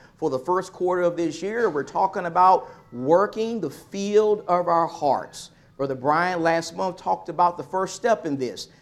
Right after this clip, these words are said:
and planting the seed in our hearts, which is the word of God. And today I want to further that theme,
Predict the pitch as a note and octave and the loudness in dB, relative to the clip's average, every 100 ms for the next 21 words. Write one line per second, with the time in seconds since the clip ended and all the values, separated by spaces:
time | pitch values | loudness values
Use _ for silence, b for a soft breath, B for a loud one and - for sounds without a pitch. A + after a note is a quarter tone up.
0 | b - C#3 C#3 F3+ F#3+ G#3+ G#3 G3+ F#3 | b -10 -8 -8 -4 -2 -2 -4 -4 -2
1 | F3+ - B3+ A#3+ F3+ C#3+ C#3 B2 D3+ C#3 | -4 -4 -6 -4 -2 -2 -2 -2 0 -2
2 | C#3+ C#3+ E3+ - C3+ E3 F3 D#3+ E3+ F#3+ | -2 -6 -6 -4 -2 0 0 0 4 6
3 | F#3+ F#3+ F#3 B B - D3+ D#3 E3 F#3 | 8 6 2 B B -10 -6 -2 0 2
4 | F#3+ F3+ F3+ F3+ E3+ - G#3+ A3+ A3 D#3 | 4 2 2 0 -2 -2 0 2 2 0
5 | C3+ C#3+ D3 D3 E3+ D#3 D#3 F3 | -2 2 0 0 -4 -2 -2 -6